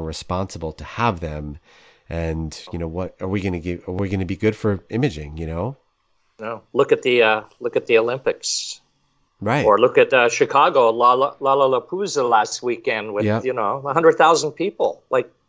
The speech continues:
Speaker 2: face to face, sort of
Speaker 1: Yeah.
Speaker 2: scary. It's, yeah.
Speaker 1: And I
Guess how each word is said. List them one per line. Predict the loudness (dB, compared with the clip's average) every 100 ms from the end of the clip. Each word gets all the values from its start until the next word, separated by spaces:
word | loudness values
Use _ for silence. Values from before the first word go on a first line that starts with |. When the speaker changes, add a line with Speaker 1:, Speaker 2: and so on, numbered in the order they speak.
| _ _ _
Speaker 2:
face | -2 -2 -2
to | -2
face, | 2 2 2 -2
sort | -2 2 2
of | 2
Speaker 1:
Yeah. | 4
Speaker 2:
scary. | 4 4 2 0 -4
It's, | -6 -12 -10 0
yeah. | 2 2 -2 _ _ -8
Speaker 1:
And |
I | -2